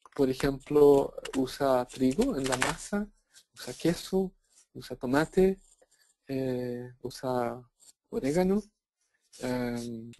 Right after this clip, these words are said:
aceite de oliva, me están soplando acá porque parece que hay expertos, ¿sí? en el tema.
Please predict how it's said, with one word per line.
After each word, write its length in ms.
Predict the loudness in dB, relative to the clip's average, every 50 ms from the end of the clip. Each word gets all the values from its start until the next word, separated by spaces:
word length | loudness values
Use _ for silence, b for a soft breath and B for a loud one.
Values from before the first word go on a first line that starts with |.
| -20 _ -20 -20 -20 -20 -14 -14 -14 -14 -14 _ _ _ _ _ _ _ _ -2 -2 -2 -2 -4 -10 -14 -14 -18 _ _
aceite 360 | -8 -2 0 2 2 4 6
de 80 | 8 8
oliva, 340 | 8 6 6 6 6 6 6
me 100 | 2 0
están 200 | -2 -4 -6 -6
soplando 480 | -4 -6 -4 -2 -2 -2 0 -2 -2
acá 300 | -4 -2 0 0 0 0 0
porque 280 | -4 -8 -10 -10 -12 -12
parece 420 | -10 -10 -10 -10 -10 -10 -10 -8
que 80 | -4 -2
hay 120 | -2 -2 -2
expertos, 800 | -2 -4 -6 -8 -8 -6 -4 -4 -2 -2 -2 -4 -4 -6 -12 _ _
¿sí? 180 | -14 -10 -6
en 380 | -6 -4 -4 -6 -6 -6 -4 -2
el 160 | -2 -2 -4 -4
tema. 240 | -6 -4 -4 -6